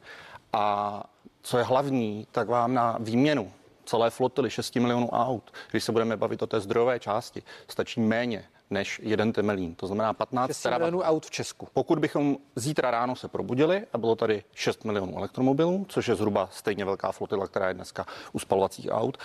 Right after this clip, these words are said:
Speaker 1: tak potřebujeme ročně patnáct terawatt hodin. Eh, ve středním příkonu je to nějakých, eh, jedna celá šest, jedna celá sedm, eh, gigawatt příkonu. A to nám,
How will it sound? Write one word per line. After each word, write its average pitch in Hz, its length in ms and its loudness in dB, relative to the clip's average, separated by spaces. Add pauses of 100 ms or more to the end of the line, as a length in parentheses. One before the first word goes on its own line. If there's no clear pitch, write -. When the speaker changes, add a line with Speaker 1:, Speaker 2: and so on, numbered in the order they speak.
(160)
Speaker 1:
tak 117 160 -2
potřebujeme 127 520 0
ročně 107 260 -2
patnáct 101 380 -4
terawatt 117 300 -2
hodin. 170 380 0 (560)
Eh, - 40 2 (180)
ve 107 120 -2
středním 113 320 -2
příkonu 107 360 -2
je 101 60 0
to 107 100 -8
nějakých, 101 600 -6
eh, 101 300 4
jedna 98 220 0
celá 95 300 0
šest, - 240 -8
jedna 98 180 -2
celá 95 280 -2
sedm, 95 360 -2 (320)
eh, 95 200 0
gigawatt 92 760 -4 (960)
příkonu. 135 460 2 (580)
A 120 420 2 (360)
to 151 120 2
nám, 175 400 0